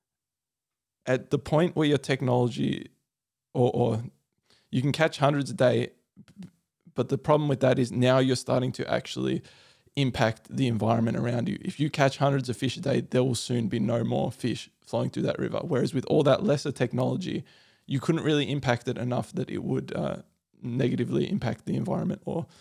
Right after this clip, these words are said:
change it in such a way that it was detrimental to you. But now that you have the technology, you have the possibility to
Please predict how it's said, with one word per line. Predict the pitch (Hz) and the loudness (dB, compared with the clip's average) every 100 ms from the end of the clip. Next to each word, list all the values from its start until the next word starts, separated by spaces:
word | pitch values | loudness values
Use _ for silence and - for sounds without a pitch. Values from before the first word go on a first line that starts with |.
| _ _ _ - | _ _ _ -6
change | - 131 120 | 0 2 2
it | 123 | 0
in | 120 | -2
such | 117 - | -4 -2
a | |
way | - 117 | -2 -2
that | 117 | -2
it | |
was | - | -4
detrimental | - - - 113 110 - | -4 -4 -2 -4 -4 -4
to | - | -4
you. | - - 135 _ _ _ _ _ _ _ _ _ - | -4 -4 -10 _ _ _ _ _ _ _ _ _ -4
But | 127 117 | 0 4
now | 135 | 4
that | 139 120 | 4 2
you | 117 | 4
have | 139 147 | 2 2
the | |
technology, | 139 123 123 123 110 | -2 -2 0 -2 -2
you | - 117 | -2 0
have | 113 - | 0 0
the | 131 - - _ _ | -2 -4 -8 _ _
possibility | 123 123 127 123 131 127 | -4 -2 0 0 2 -2
to | - - 135 135 | -4 -4 -2 -2